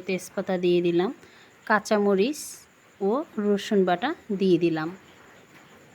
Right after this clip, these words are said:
তো আমি এখন কিছুক্ষণ এটা হালকা করে ভেজে নিব। সাধারণত এই টুনা মাছটি কিন্তু কেউ কেউ নাকি কাঁচাই খেতে পারে, সেটা হচ্ছে বাইরের দেশে। তো এই মাছটা,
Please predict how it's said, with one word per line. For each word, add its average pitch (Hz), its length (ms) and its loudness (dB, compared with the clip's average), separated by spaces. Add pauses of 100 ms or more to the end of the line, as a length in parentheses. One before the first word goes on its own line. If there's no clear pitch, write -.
(460)
তো 262 140 -4
আমি 233 300 2
এখন 254 280 0
কিছুক্ষণ 247 640 -4
এটা 247 320 -4
হালকা 220 420 0
করে 226 220 0
ভেজে 208 380 0
নিব। 180 240 4 (1160)
সাধারণত 269 800 -2 (320)
এই 220 180 6 (120)
টুনা 190 300 8
মাছটি 208 480 0
কিন্তু 185 460 0 (180)
কেউ 220 180 2 (140)
কেউ 233 160 0 (100)
নাকি 214 280 0 (100)
কাঁচাই 196 440 0 (360)
খেতে - 300 0
পারে, 180 320 0
সেটা - 320 -2
হচ্ছে 220 320 0
বাইরের 175 480 4
দেশে। 175 320 0 (1800)
তো 247 100 2 (240)
এই 240 220 2
মাছটা, 226 520 0